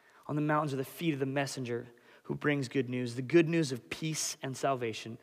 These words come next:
the news that the God of Israel reigns. Thank you, Jesus, that you are reigning on the throne, that your kingdom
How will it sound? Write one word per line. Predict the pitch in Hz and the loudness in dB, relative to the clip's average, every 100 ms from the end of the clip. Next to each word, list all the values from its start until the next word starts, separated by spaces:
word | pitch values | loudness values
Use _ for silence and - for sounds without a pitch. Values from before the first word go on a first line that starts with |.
| - - - - | -20 -20 -16 -4
the | 143 | 0
news | 139 143 127 | 4 4 4
that | 120 - | 0 -4
the | - | -4
God | - 120 113 117 120 - _ - | 0 2 2 0 -10 -20 _ -12
of | 117 - | -8 -2
Israel | 120 120 117 107 | -2 -2 -6 -4
reigns. | 110 104 110 - - _ _ _ _ | -6 -8 -10 -12 -12 _ _ _ _
Thank | - 156 160 156 | -2 0 0 -2
you, | 156 147 | -2 -2
Jesus, | 120 127 110 117 - - - - - | -2 -6 -6 -10 -12 -12 -18 -20 -12
that | 127 | -2
you | 165 | 0
are | 147 | 2
reigning | 127 135 139 139 | 0 0 0 -2
on | 135 | -2
the | 131 | -6
throne, | - 113 101 104 - _ _ _ _ _ _ _ _ _ _ - - | -6 -10 -10 -14 -20 _ _ _ _ _ _ _ _ _ _ -16 0
that | |
your | 165 165 | 4 4
kingdom | - 180 180 180 185 202 196 | 4 4 6 6 4 4 -2